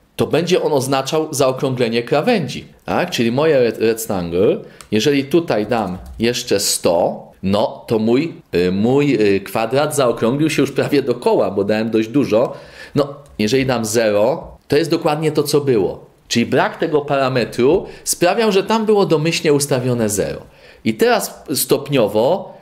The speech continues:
na przykład pięćdziesiąt, już jest bardziej zaokrąglony, prawda? Chodzi o ten tutaj, o ten tutaj kwadracik. Czyli funkcja rectangle, no, ma tutaj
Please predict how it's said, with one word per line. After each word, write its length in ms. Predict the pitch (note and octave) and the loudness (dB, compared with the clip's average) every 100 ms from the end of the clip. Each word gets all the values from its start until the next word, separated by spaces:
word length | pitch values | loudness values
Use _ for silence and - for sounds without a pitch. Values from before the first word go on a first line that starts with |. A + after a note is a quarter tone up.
| - A2 | -10 -4
na 140 | A2+ | -2
przykład 760 | - E3 E3 C3+ A2+ - - - _ _ _ - | 0 -2 2 0 0 -6 -20 -20 _ _ _ -2
pięćdziesiąt, 960 | B2 A2 G2 F2 - F#2 C3 F#3 - - - | -2 0 -2 0 0 0 -2 -4 -12 -14 -2
już 200 | A#2+ C#3+ | 0 2
jest 160 | E3 | 0
bardziej 320 | D3 A2 G2+ F2 | 0 -2 -2 -4
zaokrąglony, 800 | F2+ D#2+ - E2 E2+ C#2+ C#2 - | -2 -2 -2 -4 -4 -6 -8 -2
prawda? 300 | D#3 E3+ D3 | -2 0 0
Chodzi 280 | D#3+ D3+ A2 | 0 0 -2
o 100 | A2+ | -2
ten 220 | A2 G#2 | -4 -4
tutaj, 440 | E2+ - E2 E2 - | -6 -2 -2 -4 -6
o 100 | F#2 | -6
ten 240 | F2 F2+ E2+ | -4 -4 -4
tutaj 320 | E2+ D2 C#2+ | -6 -6 -8
kwadracik. 600 | - A#1 - - - - _ _ | -8 -10 -10 -12 -16 -20 _ _
Czyli 240 | - C#3 | 0 0
funkcja 380 | C#3 F3 F#3+ E3+ | 2 0 2 2
rectangle, 680 | C#3 B2+ - A2+ G2 A2 D#3 - - - - | 2 0 -2 -2 2 2 2 -2 -14 -12 -2
no, 360 | C3 D3+ - - - - _ | 0 0 -6 -18 -20 -20 _
ma 240 | G2 A#2 C3 | -2 0 0
tutaj 480 | - C#3 C#3+ C#3 | -2 0 0 0